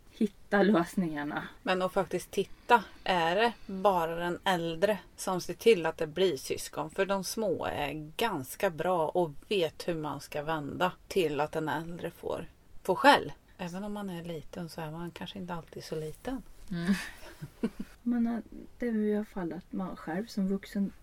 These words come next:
Speaker 1: kollar över hur det kan vara. Försöka ge den, den som man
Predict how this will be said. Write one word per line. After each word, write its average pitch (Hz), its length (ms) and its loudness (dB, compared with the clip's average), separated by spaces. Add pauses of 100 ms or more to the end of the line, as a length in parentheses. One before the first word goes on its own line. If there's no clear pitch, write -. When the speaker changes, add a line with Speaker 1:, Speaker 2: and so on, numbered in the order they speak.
(440)
Speaker 1:
kollar 190 300 -2 (160)
över 202 180 -4
hur 185 180 -2
det 175 120 -4
kan 180 240 -6
vara. 202 420 0
Försöka 190 380 -6
ge 202 360 2
den, 202 280 2 (480)
den 202 260 -2
som 185 140 -4
man 180 240 -4